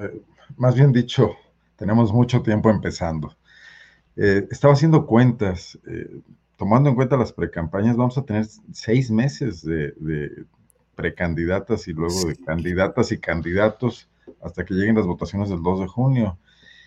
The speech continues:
Speaker 1: Y aquella vieja pretensión de acortar las campañas, evitar los gastos extraordinarios y no explicados,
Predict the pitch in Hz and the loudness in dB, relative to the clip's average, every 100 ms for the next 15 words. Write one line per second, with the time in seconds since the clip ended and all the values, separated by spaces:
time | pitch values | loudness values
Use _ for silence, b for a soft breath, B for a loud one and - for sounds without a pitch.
0 | b - 107 104 104 - 104 - 131 151 | b -2 2 4 2 0 -4 0 4 6
1 | 131 131 139 - 101 - 101 92 113 110 | 6 4 2 0 -4 -2 -2 0 4 4
2 | 107 110 - _ 90 87 87 85 78 90 | 2 -2 -8 _ -4 0 0 -2 -6 -6
3 | 92 87 107 107 - 92 78 95 95 98 | -6 2 2 2 -2 -6 -2 -2 -2 -4
4 | 92 87 85 85 87 95 82 90 90 95 | -6 -6 -8 -4 -4 -4 0 0 0 -6
5 | 87 - - - 80 80 80 85 87 95 | -10 -10 -12 -4 -4 -2 -4 -4 -2 -2
6 | 90 85 87 90 90 - 82 - 92 98 | -2 -4 -6 -6 -6 -8 -10 2 4 4
7 | 98 - | 0 -6